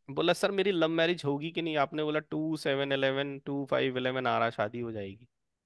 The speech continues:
ठीक है? लेकिन आपको क्या है, मान लीजिए ये आ गया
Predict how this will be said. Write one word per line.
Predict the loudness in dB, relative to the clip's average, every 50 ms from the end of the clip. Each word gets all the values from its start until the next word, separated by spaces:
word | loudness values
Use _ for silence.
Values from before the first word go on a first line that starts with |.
| _ _ _ _ _ _ _ _ _ _ _ _ -4
ठीक | -2 -2 2 2
है? | 0 0 0 -4 _ _ _ _ _ _ _ _ _ _ _ _ _ _ _ _ _ _ _ _ _ _ _ _ _
लेकिन | 0 0 2 4 4 6 8 10
आपको | 8 8 8 6 2 0 0
क्या | 2 4 6 6 6 6
है, | 4 4 2 2 0 -4 _ _ _ _ _ _ -18 -18 _ _ _ _ _ _ _ 0
मान | 2 4 4
लीजिए | 4 2 -2 -2 0 0 0 0 0 -2 -6 _ _ _ _ _ _ _ _ _ _ _ _ _ _ _ _ _ _ _ _ _ _ _ _ _ _ _ _ _ _ _ _ _ -18 -18 _ _ _ 0
ये | 2 4 4
आ | 4 4 4
गया | 2 -2 -4 -4